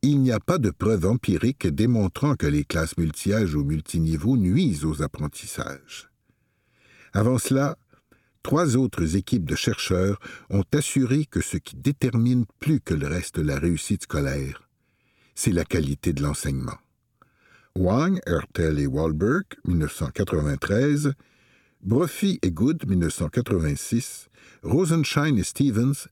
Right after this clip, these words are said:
mille neuf cent quatre-vingt-six. Mais il faut que l'enseignante tienne le coup. Car comme l'écrivait en deux mille treize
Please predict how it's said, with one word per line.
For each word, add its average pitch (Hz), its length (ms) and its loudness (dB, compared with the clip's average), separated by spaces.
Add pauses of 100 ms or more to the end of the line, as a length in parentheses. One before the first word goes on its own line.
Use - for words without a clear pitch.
mille 107 120 2
neuf 107 140 0
cent 117 140 -4
quatre-vingt-six. - 1120 -6 (1000)
Mais 131 280 2 (960)
il 147 180 2
faut - 220 0
que - 160 0
l'enseignante 151 960 0 (160)
tienne - 280 0
le 131 120 2
coup. - 240 -10 (1120)
Car 135 240 2
comme 165 240 2
l'écrivait 117 560 2
en 85 100 2
deux 76 140 2
mille 78 160 0
treize 120 400 0